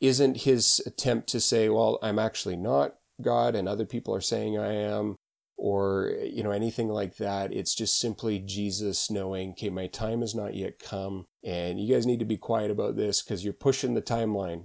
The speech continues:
here, and there's a lot that I have left to do before the time of suffering and the time of my death and the time of my resurrection." So Jesus knows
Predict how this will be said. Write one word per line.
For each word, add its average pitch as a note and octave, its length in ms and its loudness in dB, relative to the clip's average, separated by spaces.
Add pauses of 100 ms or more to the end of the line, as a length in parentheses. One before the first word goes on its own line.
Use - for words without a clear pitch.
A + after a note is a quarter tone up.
here, F#2+ 360 -2 (420)
and F#2+ 480 -4
there's G#2 220 -2
a G2+ 60 0
lot G#2+ 440 0
that A2+ 180 -2
I G2+ 100 0
have G2+ 340 -2 (220)
left G2 400 -4
to G2+ 120 -8
do F#2+ 400 -4
before F#2+ 840 -4 (360)
the G2 100 -8
time G2+ 360 -4
of F2+ 100 -6
suffering F#2 840 -2
and F#2 200 -6
the E2+ 60 -8
time F#2 460 -4
of F2+ 360 -8
my F2 140 -4
death F2 560 -8
and F#2 160 -10
the E2+ 40 -14
time F2+ 420 -8
of E2+ 200 -10
my G2 140 -10
resurrection." G2 720 -10
So - 140 -8
Jesus C3 400 -2
knows A#2 380 0